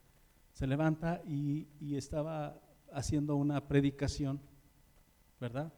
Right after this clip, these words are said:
de una teoría japonesa. Yo conozco las teorías japonesas porque doy clases en la universidad, doy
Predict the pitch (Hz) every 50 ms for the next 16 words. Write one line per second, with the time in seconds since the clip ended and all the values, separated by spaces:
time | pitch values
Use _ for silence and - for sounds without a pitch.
0 | - - - _ - - 131 135 139 139 131 131 - 123 120 135 135 131 - 139
1 | - - 147 139 151 156 151 - - - - - - - _ - _ _ - _
2 | _ - - - _ - - - _ - 143 160 208 202 196 170 160 156 156 -
3 | 165 151 143 131 - 143 135 139 131 - 151 - - 151 170 202 190 - - -
4 | - 123 - - 127 123 131 127 - 131 127 - - 135 127 123 123 123 123 117
5 | - - 135 127 147 151 147 135 127 127